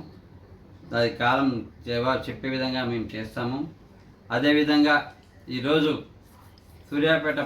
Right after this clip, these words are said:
పట్టణంలో ఉన్నటువంటి ప్రజలకి నాకు చైర్మన్ పదవి అనేది ముఖ్యం అనుకుంటే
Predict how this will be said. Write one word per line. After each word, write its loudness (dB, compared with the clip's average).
పట్టణంలో -2
ఉన్నటువంటి -6
ప్రజలకి 0
నాకు 2
చైర్మన్ 2
పదవి 0
అనేది 4
ముఖ్యం -2
అనుకుంటే 0